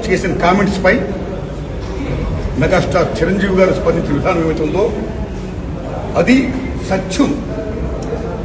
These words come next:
నూటికి నూరు పాళ్ళు సత్యం, హండ్రెడ్ పర్సెంట్ సత్యం. అప్పుడు వైఎస్ జగన్మోహన్ రెడ్డి గారి హయాంలో ఆయన సీఎంగా ఉన్నప్పుడు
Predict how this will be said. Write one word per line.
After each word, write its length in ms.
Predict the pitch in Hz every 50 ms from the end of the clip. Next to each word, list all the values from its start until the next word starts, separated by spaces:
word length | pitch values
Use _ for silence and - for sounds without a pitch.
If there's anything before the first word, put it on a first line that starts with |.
| - - - 131
నూటికి 280 | 185 226 - 233 226
నూరు 180 | 185 190 220 233
పాళ్ళు 280 | - 240 254 269 262
సత్యం, 360 | - 220 - - - - - -
హండ్రెడ్ 340 | - 208 233 226 - - -
పర్సెంట్ 260 | 226 - 277 262 -
సత్యం. 260 | 202 - - - - - - - - - - - - - - - - - - - - - - - - - - - - - 240 - - - - - - - - - - - - - - - - - - - - - - -
అప్పుడు 360 | - - - 269 262 294 - - - - - - - - - - 127
వైఎస్ 300 | 156 214 233 240 190 165
జగన్మోహన్ 520 | 214 220 220 220 214 214 208 202 208 208 190
రెడ్డి 220 | 190 175 165 185
గారి 240 | 170 202 196 - - - 165 165 165 170 170 - - -
హయాంలో 640 | 160 180 214 214 208 202 202 220 240 269 285 - -
ఆయన 120 | 170 175 -
సీఎంగా 360 | - - 202 208 202 196 196
ఉన్నప్పుడు 360 | 185 190 214 - - -